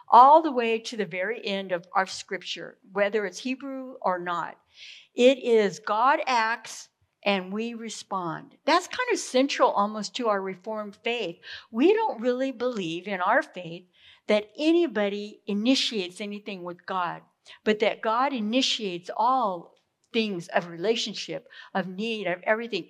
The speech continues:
initiates that desire within our heart to respond. And so God is the initiator. And so it highlights that rhythm. God initiates,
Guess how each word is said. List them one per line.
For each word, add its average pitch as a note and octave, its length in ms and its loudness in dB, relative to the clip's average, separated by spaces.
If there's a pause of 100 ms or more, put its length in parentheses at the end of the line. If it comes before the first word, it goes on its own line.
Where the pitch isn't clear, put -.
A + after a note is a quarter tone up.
(100)
initiates A3 960 -2
that B3 320 -2
desire G#3+ 440 -6
within F#3+ 300 -10
our A3+ 160 -6
heart F#3 340 -4 (440)
to G3+ 180 -4
respond. F3 800 -14 (580)
And G3 220 0
so A3 260 2
God A3+ 380 0
is G#3+ 140 -4
the G3+ 120 -8
initiator. F#3 840 -8 (460)
And G#3+ 220 2
so A3 200 2
it G#3 180 -2
highlights C4+ 640 2
that G3+ 220 0
rhythm. G3 480 -6
God F3+ 240 -2
initiates, D4 720 -4